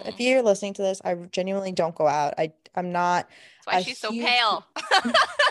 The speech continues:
Speaker 1: Accurate.
Speaker 2: Love you. <laughs>
Speaker 1: <laughs> But that's also accurate.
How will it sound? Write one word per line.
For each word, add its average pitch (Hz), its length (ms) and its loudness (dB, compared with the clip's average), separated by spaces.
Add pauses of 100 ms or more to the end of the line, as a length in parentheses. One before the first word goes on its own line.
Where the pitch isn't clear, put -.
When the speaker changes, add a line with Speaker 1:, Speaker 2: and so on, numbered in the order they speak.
(1300)
Speaker 1:
Accurate. 185 520 0 (220)
Speaker 2:
Love - 280 -10
you. 247 240 0 (320)
<laughs> 294 200 0 (340)
Speaker 1:
<laughs> 185 100 -12
But 302 220 4
that's 233 260 0
also 202 320 4
accurate. - 480 -4